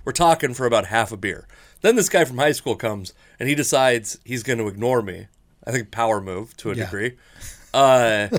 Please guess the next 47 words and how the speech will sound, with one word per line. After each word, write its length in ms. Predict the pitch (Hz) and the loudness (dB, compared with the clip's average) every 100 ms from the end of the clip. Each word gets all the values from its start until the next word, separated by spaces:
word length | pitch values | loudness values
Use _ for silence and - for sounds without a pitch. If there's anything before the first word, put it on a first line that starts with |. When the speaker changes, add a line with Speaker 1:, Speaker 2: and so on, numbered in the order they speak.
| - | -6
Speaker 1:
<laughs> 260 | _ - - | _ -10 -6
he's 120 | 143 | 2
gonna 160 | 160 160 | 6 6
ignore 340 | 127 156 165 | 4 4 4
me, 100 | 151 | 4
and 80 | 135 | -2
he 60 | 127 | -2
just 180 | 117 - | -6 -6
keeps 220 | 131 - | -8 -6
buying 300 | 123 110 104 | -2 0 -2
me 60 | 98 | -8
beers. 460 | 90 82 - - _ _ - | -12 -14 -18 -20 _ _ -6
I 120 | 127 | -4
drank 280 | 117 127 98 _ | 0 -2 -2 _
point 240 | - 143 135 | -2 0 0
oh 80 | |
seven 320 | 120 131 113 107 | -2 -2 -4 -4
beers. 520 | 101 98 95 - - | -2 -2 -6 -10 -16
<laughs> 60 | - _ _ - - - - | -20 _ _ -4 -4 -4 -2
Uh, 520 | 123 120 117 104 98 95 _ - - _ | 2 2 4 2 0 -6 _ -20 -20 _
and 60 | 143 | 2
then 80 | 160 | 4
eventually 500 | 151 208 - 156 135 | 6 4 4 -2 0
he's 160 | 131 113 | -2 0
like, 260 | 123 104 | 0 2
uh, 200 | 117 107 | 0 0
he's 160 | 95 120 | -2 -2
like, 120 | 117 | 0
"Yeah, 100 | 135 | 2
get 180 | 110 127 | 2 2
him 80 | 127 | 2
another 260 | 123 120 110 | 2 2 2
one." 140 | 101 | -2
And 100 | 101 | -4
I'm 80 | 107 | -2
like, 280 | 107 - - | -2 -4 -4
"Listen, 320 | 127 - 117 | -2 -2 -2
dude, 340 | 110 98 - - - - - - | -2 -2 -4 -8 -12 -18 -20 -2
I'm 240 | 131 147 127 | 4 4 2
point 320 | - 151 156 | 0 2 2
oh 80 | 135 | 2
seven 320 | 156 131 113 | 2 0 0
beers 400 | 123 123 107 - | 0 2 0 -2
into 320 | - 127 131 | -2 -2 0
this. 500 | 117 113 107 98 - - - - - - 196 - | 2 2 2 -2 -6 -8 -2 -2 -2 -2 -2 0
I 120 | 143 | 2
gotta, 300 | 147 147 131 | 6 6 4